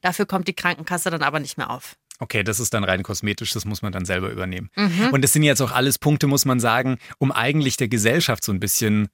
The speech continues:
Speaker 2: einen Gefallen zu tun, dass man halt möglichst rüberkommt, wie die Gesellschaft sich einen Mann oder eine Frau vorstellt, weil eigentlich gibt's ja jetzt nicht die männliche Stimme oder das männliche Gesicht oder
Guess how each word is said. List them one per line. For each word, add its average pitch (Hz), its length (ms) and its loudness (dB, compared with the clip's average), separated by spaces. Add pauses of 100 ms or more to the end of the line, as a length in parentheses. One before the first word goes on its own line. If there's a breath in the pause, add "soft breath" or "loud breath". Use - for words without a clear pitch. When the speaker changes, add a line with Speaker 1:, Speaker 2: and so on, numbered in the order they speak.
(140)
Speaker 2:
einen 117 100 0
Gefallen 117 460 0
zu - 120 0
tun, 120 380 0
dass 120 200 0
man 113 180 2
halt 110 260 2
möglichst 135 520 2
rüberkommt, 127 480 2
wie 120 60 -2
die 110 80 -2
Gesellschaft 113 520 0
sich 120 160 -2
einen 110 100 0
Mann 110 280 2
oder 117 180 0
eine 107 140 0
Frau 104 360 2
vorstellt, 120 720 0 (360 loud breath)
weil 110 480 0
eigentlich 143 800 4
gibt's - 320 0
ja 107 100 0
jetzt 95 300 -4
nicht 101 280 -4
die 120 180 0
männliche 101 480 -2
Stimme 101 400 0
oder 107 220 -4
das - 340 0
männliche 101 460 0
Gesicht 98 400 -4
oder 98 180 -6